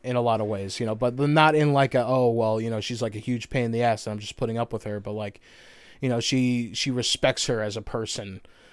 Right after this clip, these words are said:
you know, and is like, "Yeah, you know, she, you know, she wanted, she gave herself up to Shinra s-, to protect this little girl," you know, and, like, that's something that she would do, you know, and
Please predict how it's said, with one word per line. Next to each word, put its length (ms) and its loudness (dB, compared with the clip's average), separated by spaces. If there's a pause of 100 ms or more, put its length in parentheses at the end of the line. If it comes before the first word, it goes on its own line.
(260)
you 100 -2
know, 260 -2 (220)
and 160 -4
is 140 -4
like, 260 -2
"Yeah, 220 4
you 160 0
know, 160 -2
she, 500 -2 (160)
you 140 -8
know, 200 -4 (960)
she 200 -4
wanted, 340 2
she 140 -2
gave 180 2
herself 340 2
up 140 2
to 80 -4
Shinra 540 2 (120)
s-, 120 -16
to 120 -2
protect 360 -4
this 180 -6
little 180 0
girl," 480 2 (600)
you 100 -4
know, 360 -2
and, 140 -6
like, 160 -4
that's 200 -2
something 320 -2
that 120 -4
she 140 -4
would 180 -4
do, 280 0 (320)
you 100 -8
know, 160 -6
and 320 -6